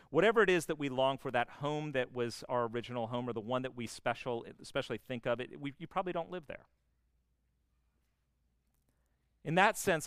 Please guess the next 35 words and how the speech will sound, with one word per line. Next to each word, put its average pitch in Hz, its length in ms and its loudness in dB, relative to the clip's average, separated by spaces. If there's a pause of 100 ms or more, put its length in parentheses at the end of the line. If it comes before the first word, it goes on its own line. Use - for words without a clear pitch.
all 147 240 6
of 120 100 2
us, - 500 -4 (200)
especially - 320 0
in 135 60 -4
a - 20 -14
place - 220 -2
like 123 160 -4
D 127 160 -4
C, - 160 -6
are 131 80 -4
strangers. 143 600 -8
We're 127 160 -4
aliens, 135 380 -2
we're 107 80 -8
foreigners. - 720 -8 (1900)
But 165 80 0
the 180 60 2
Bible 247 280 10
tells 185 280 2
us 165 120 2
by 139 200 6
nature, 135 560 -2 (400)
none 151 320 2
of 120 80 -2
us 113 180 0
is 110 140 -6
home, 98 400 -8 (420)
no 127 100 -6
matter 120 240 2
where 110 240 -2
we 95 100 -6
go. 85 280 -14 (720)
We 147 140 0
are 170 100 2